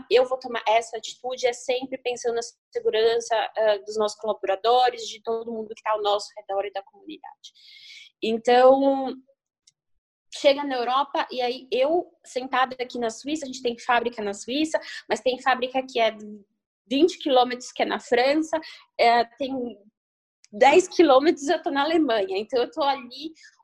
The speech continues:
olhando tudo isso e cada país trabalhando de um jeito. Então, tem uma parte que é muito forte, é reduzir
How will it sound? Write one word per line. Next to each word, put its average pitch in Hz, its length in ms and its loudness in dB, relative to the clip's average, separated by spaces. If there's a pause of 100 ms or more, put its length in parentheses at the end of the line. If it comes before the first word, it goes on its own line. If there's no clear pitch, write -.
olhando 262 540 0
tudo 240 240 -14
isso 285 480 -10
e 269 120 -8
cada 285 380 2
país 269 420 -4
trabalhando 247 480 -2
de 214 220 -12
um 247 40 -8
jeito. 202 280 -10
Então, 208 160 -2
tem 202 140 0
uma 202 180 0
parte 240 380 -6
que 240 80 -4
é - 20 0
muito 285 320 -2
forte, 226 380 4 (560)
é 214 60 2
reduzir 262 720 -2